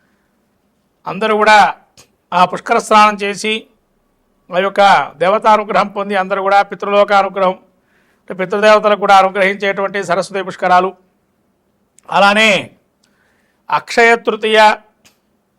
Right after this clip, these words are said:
పరశురామ జయంతి, గంగోతరణము, అలానే మనకు వైశాఖ పౌర్ణిమ,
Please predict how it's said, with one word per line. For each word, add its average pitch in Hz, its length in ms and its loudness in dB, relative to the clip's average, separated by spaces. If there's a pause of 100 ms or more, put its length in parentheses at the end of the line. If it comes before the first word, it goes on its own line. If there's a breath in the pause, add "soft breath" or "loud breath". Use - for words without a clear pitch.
(120)
పరశురామ 220 460 2
జయంతి, 208 640 -4 (1000)
గంగోతరణము, 214 880 0 (1040)
అలానే 196 540 0
మనకు 185 580 -2 (600)
వైశాఖ 220 380 2 (160)
పౌర్ణిమ, 214 400 0